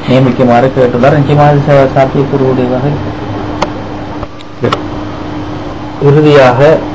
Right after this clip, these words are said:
Speaker 2: அஹ், உங்களிடம் ஒரு கேள்வி. நீங்கள்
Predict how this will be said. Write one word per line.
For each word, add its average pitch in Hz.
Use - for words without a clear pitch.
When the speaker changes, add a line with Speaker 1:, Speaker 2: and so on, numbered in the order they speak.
Speaker 2:
அஹ், 113
உங்களிடம் 131
ஒரு 113
கேள்வி. 120
நீங்கள் 175